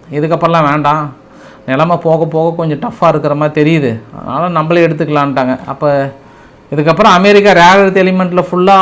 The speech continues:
அவங்களுடைய ஸ்-, ரிசோர்ஸை எடுக்க ஆரம்பிச்சிட்டாங்கன்னா, ரைட், நம்ம சீனாவை நம்பி நம்ம இல்லைன்ற ஒரு சூழ்நிலை வரும்போது சீனாவுக்கு செக் வைப்பாங்க. அது வரைக்கும் கொஞ்சம் பொறுமையா இருப்பாங்க. அது ஒரு கூடுதல் தகவலா பார்க்கலாம். அது இந்தியாவுக்கும் பொருந்தும் ஒன்று.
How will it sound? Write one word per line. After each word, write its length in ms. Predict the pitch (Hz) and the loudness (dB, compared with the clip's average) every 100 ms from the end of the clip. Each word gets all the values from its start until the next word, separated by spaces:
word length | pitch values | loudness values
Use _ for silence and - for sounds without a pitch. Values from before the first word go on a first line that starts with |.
| 180 | 4
அவங்களுடைய 540 | 175 165 160 156 147 | 0 -2 0 2 2
ஸ்-, 180 | 143 - 135 | 0 -8 -4
ரிசோர்ஸை 360 | 147 147 196 190 | -2 2 0 2
எடுக்க 320 | 165 175 170 | 0 2 2
ஆரம்பிச்சிட்டாங்கன்னா, 840 | 165 175 165 - 156 147 226 330 - - - _ - - - - | 2 2 -4 -2 -2 2 2 0 -6 -20 -20 _ -20 -20 -20 -8
ரைட், 220 | 147 180 202 | 2 2 2
நம்ம 200 | 190 165 | 0 0
சீனாவை 420 | 196 214 214 202 | 0 2 4 4
நம்பி 220 | 185 202 | 4 2
நம்ம 220 | 196 180 | 2 2
இல்லைன்ற 480 | 160 180 208 214 208 | 2 4 4 4 4
ஒரு 120 | 180 | 2
சூழ்நிலை 300 | 190 196 190 | 0 0 2
வரும்போது 360 | 165 160 202 240 | 2 2 0 0
சீனாவுக்கு 420 | 202 180 151 143 | -2 0 0 -2
செக் 200 | 147 139 | -6 -4
வைப்பாங்க. 340 | 139 135 117 - - - - - | -4 -4 -8 -10 -16 -20 -20 -6
அது 200 | 156 180 | 0 4
வரைக்கும் 260 | 190 180 220 | 4 2 0
கொஞ்சம் 200 | 214 165 | 0 0
பொறுமையா 340 | 156 151 156 135 | 0 0 0 -2
இருப்பாங்க. 220 | 127 131 | -2 -2
அது 240 | 160 190 156 | 0 0 0
ஒரு 120 | 147 | 0
கூடுதல் 420 | 170 160 156 147 | -2 -2 -2 0
தகவலா 240 | 139 135 135 | 0 0 -2
பார்க்கலாம். 360 | 127 135 202 | -4 -2 0
அது 140 | 233 185 | 0 0
இந்தியாவுக்கும் 520 | 170 170 156 147 151 | 0 0 0 0 -4
பொருந்தும் 380 | 147 135 135 123 | -4 -4 -4 -4
ஒன்று. 280 | 131 127 | -4 -6